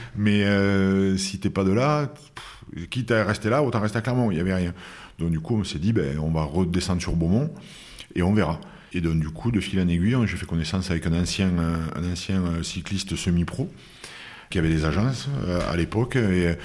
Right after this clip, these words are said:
et du coup on s'est, on s'est associés, et du coup je connaissais pas du tout les Jourdains, quoi. Je connaissais pas du tout, et, euh, voilà, du coup j'ai atterri ici, et c'est très bien parce que je, je vis sur Toulouse, j'ai, euh, ma mère sur, euh, sur, sur Beaumont, mes potes, euh, et voilà, donc c'est mon frère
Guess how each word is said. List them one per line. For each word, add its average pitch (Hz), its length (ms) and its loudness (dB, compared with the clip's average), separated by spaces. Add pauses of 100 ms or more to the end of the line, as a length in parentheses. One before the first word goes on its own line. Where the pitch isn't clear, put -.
(240)
et 82 60 0
du 78 120 0
coup 107 240 2
on 98 60 2
s'est, 90 240 0
on 87 140 2
s'est 85 140 -2
associés, 82 800 2
et 82 40 0
du 80 140 0
coup 82 240 -6
je - 80 -4
connaissais 82 240 -2
pas 85 100 -2
du 87 100 0
tout 110 120 -2
les 104 100 2
Jourdains, 113 280 0
quoi. 107 180 -4 (120)
Je - 100 -14
connaissais 85 260 -2
pas 78 100 -2
du 80 160 0
tout, 117 320 2
et, 85 160 4
euh, 71 320 0
voilà, 69 220 -2
du 82 140 -4
coup 69 160 -4
j'ai 78 100 2
atterri 78 240 -2
ici, 107 400 2
et 101 80 4
c'est 80 180 0 (160)
très - 180 0
bien 110 180 6
parce 82 160 -4
que 82 100 -2
je, 71 80 -4 (120)
je - 200 -12 (240)
vis 80 100 -2
sur 80 220 -10
Toulouse, 98 480 2 (580)
j'ai, - 160 -8 (220)
euh, 76 200 -2
ma 78 120 0
mère 78 260 0
sur, 73 320 -6
euh, 71 440 -6
sur, - 260 -8 (180)
sur - 200 -6
Beaumont, 98 480 2
mes 90 140 2
potes, 104 480 0
euh, 73 120 -2 (500)
et 71 160 -2
voilà, 92 280 -2 (100)
donc 71 340 -8
c'est 69 240 -8
mon 73 140 -6
frère 76 240 -8